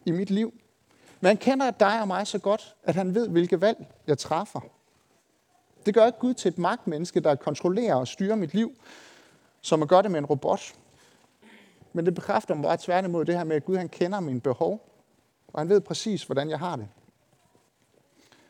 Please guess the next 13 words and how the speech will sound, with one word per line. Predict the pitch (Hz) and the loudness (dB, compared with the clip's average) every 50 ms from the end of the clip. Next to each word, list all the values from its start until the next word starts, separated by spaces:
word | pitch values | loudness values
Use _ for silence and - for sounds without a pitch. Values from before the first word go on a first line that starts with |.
| _ _ _ _ _ _ _ _ _ _ _ _ | _ _ _ _ _ _ _ _ _ _ _ _
Og | - 165 | -6 -4
det | 175 196 | -2 -2
må | 190 | -2
jeg | 170 175 | -2 -2
indrømme, | 180 170 156 151 | 0 0 0 -2
at | 143 | -4
for | - - 147 | -6 -6 -4
mig, | 151 143 160 170 | -2 -2 -2 -2
der | 170 | -2
er | 160 | -2
det | 147 165 | -2 -4
en | 170 160 | -4 -6
tryghed. | 143 - - 180 180 - - - | -6 -6 -6 -8 -8 -8 -10 -12